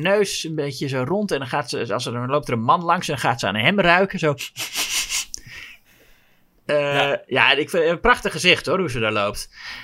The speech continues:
Speaker 2: Ja, ze loopt daar heel leuk de, door de, door die gang heen, eh,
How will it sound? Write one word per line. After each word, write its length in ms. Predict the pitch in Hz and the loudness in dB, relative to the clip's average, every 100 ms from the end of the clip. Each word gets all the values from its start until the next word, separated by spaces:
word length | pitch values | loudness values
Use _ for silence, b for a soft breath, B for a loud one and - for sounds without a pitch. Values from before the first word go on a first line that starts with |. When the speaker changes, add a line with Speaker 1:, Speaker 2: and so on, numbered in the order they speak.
| B | B
Speaker 2:
Ja, 300 | 139 143 147 | -4 0 2
ze 120 | 151 165 | 2 0
loopt 120 | 160 | 4
daar 80 | 156 | 4
heel 140 | 165 | 6
leuk 260 | 147 123 135 | 2 0 -6
de, 160 | 123 | -8
door 140 | 127 127 | -8 -8
de, 140 | 127 | -8
door 120 | 131 | -8
die 100 | 127 | -6
gang 180 | - 120 | -4 -2
heen, 200 | 117 | -4
eh, 60 | 120 | -6